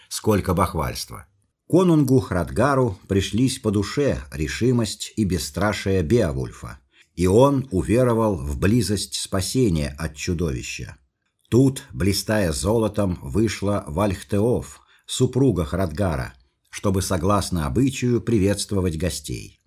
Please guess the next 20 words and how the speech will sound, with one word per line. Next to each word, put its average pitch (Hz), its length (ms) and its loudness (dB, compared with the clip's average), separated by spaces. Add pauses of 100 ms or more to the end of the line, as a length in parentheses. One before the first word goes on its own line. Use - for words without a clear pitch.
(840)
Сначала 113 640 0
она 113 220 0
вручила 110 520 0
пенную 92 520 2
чашу 113 580 -2
своему 104 480 4
мужу 107 420 4
Конунгу, 71 720 -2 (380)
затем 98 560 2
обошла 107 440 0
гостей, 82 680 -2 (160)
потчуя 92 520 -2
старых 127 640 -2
и 117 80 0
молодых, 78 640 -2 (320)
пока 107 560 -4
не 113 140 0
предстала 101 640 -2
перед 90 320 -2
Беовульфом. 67 880 -2